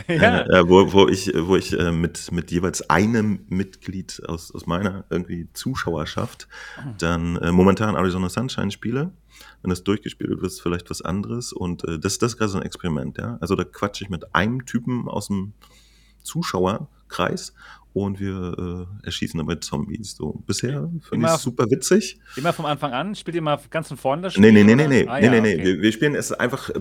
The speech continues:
Speaker 2: peu à peu durch, ne, mit, mit
Speaker 1: Ah
Speaker 2: meinem
Speaker 1: ja.
Speaker 2: Spielstand sozusagen. Und der, äh, neue Gast kommt dann immer da rein, wo der Letzte aufgehört hat, immer circa ein Stündchen. Dann
Speaker 1: Cool.
Speaker 2: labern wir noch eine halbe Stunde mit dem Chat.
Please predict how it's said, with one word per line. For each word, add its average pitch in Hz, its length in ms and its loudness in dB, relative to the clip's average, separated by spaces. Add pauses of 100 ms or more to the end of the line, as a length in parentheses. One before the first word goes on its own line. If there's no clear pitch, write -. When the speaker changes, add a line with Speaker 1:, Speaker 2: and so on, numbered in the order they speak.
(120)
Speaker 2:
peu 131 140 2
à 117 40 4
peu 110 200 -2
durch, 123 400 0
ne, 139 160 -2
mit, 104 240 -4
mit - 80 -4
Speaker 1:
Ah - 60 -2
Speaker 2:
meinem 90 100 -2
Speaker 1:
ja. 98 80 -4
Speaker 2:
Spielstand 98 400 -10
sozusagen. 90 420 -4 (480)
Und 92 220 -2
der, 85 420 -2
äh, - 200 -8 (220)
neue 101 360 2
Gast 104 360 -2
kommt 98 200 -4
dann 95 100 0
immer 87 220 -4
da 80 220 -2
rein, 80 360 -6
wo 82 100 -6
der 80 300 -4
Letzte - 380 -8
aufgehört 85 400 -6
hat, 90 100 -10
immer 80 160 -8
circa - 280 -10
ein 78 100 -8
Stündchen. 110 500 -8 (300)
Dann - 100 -8
Speaker 1:
Cool. 82 80 -4
Speaker 2:
labern 85 220 -2
wir 85 80 -2
noch 82 160 -4
eine 82 80 -8
halbe 87 280 -2
Stunde 90 280 -8
mit 82 160 -8
dem 85 80 -8
Chat. - 360 -6